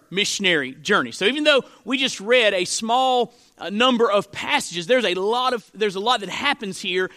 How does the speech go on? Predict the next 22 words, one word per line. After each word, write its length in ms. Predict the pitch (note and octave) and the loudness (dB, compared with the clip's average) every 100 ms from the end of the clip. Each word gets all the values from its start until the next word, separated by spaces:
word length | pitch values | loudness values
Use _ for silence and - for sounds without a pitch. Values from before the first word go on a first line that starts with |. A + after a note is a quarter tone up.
| - - | -20 -2
in 380 | G#3 A3 A3+ - _ | 2 4 2 -6 _
this 440 | - G3 G#3 - - _ - | -6 0 2 0 -10 _ -10
transitional, 960 | - G3 E3+ A#3 B3+ - E3 D3+ F3 _ _ - | -4 -4 0 0 0 -2 -4 -4 -6 _ _ -12
uh, 220 | D#3 D#3 | -8 -8
text. 540 | - - A3 - - - _ _ _ _ _ - | -6 0 0 0 -12 -12 _ _ _ _ _ -6
And 160 | F3+ G#3 | -4 2
what 220 | C4+ C#4 | 2 2
I 80 | B3 | 0
want 200 | C4 A#3 | 0 0
to 120 | E3 | -2
focus 580 | - - D4 D#4 B3 - | -6 -4 -2 -2 -4 -6
in 240 | A#3 A#3 | -4 -2
on 400 | E3+ C#3 C3 E3+ - _ _ _ _ | -2 -4 -8 -14 -16 _ _ _ _
is 680 | A#3+ A#3 A3 G3+ G3 E3 - | 2 4 6 4 0 -4 -12
the 220 | - G#3 | -2 -2
habit 580 | F#3+ - D4 D4+ F3 F3 | 0 -2 0 0 0 -8
we 160 | F#3+ G3+ | -8 -8
see 320 | - A3+ G#3 | -6 -4 -4
in 80 | F3+ | -4
Paul's 500 | - A3 A#3+ B3+ F#3+ | -6 -4 0 0 -2
life 540 | G3+ F3 E3 F#3 - _ _ _ - | -4 -2 -2 -4 -10 _ _ _ 0
of 420 | G#3 G3+ F#3 - | 2 4 0 -4